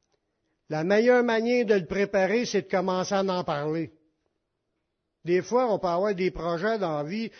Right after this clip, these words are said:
on voudra faire telle affaire, première affaire que tu devras avoir quand tu devras faire quand tu as un projet, c'est de commencer à en parler, parce que c'est là que les, les autres vont commencer à être au courant de tes projets. Dieu, c'est de même qui marche.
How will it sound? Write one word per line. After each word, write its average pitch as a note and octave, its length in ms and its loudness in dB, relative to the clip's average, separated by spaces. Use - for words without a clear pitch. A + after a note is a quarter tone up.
on E3 120 -2
voudra E3+ 380 -4
faire G3 260 0
telle G#3 240 0
affaire, G3 440 -2
première F#3 440 0
affaire F#3 380 0
que E3 140 -4
tu - 160 -14
devras D#3+ 340 -4
avoir F3 200 -2
quand F3 200 -6
tu D#3+ 120 -10
devras D#3 380 0
faire G#3+ 220 0
quand E3 260 -2
tu - 100 -12
as D#3+ 60 0
un D#3 80 0
projet, D#3 580 -2
c'est - 220 -6
de - 60 -20
commencer E3 420 -2
à F3 100 -2
en D#3+ 220 -2
parler, D#3 460 -4
parce C#3+ 200 -8
que E3+ 60 -8
c'est F3 100 -2
là A3+ 200 2
que G3+ 80 -10
les, D#3+ 220 -4
les D#3+ 380 -2
autres G3+ 320 2
vont D#3+ 200 -2
commencer D#3+ 520 -4
à F#3 40 0
être F3+ 120 -4
au F3 100 0
courant E3+ 540 -4
de D3+ 140 -2
tes D3+ 280 -6
projets. C#3 600 -8
Dieu, A#3+ 380 2
c'est A3+ 240 2
de G#3+ 40 -2
même A3+ 320 -2
qui - 140 -14
marche. G3 540 -8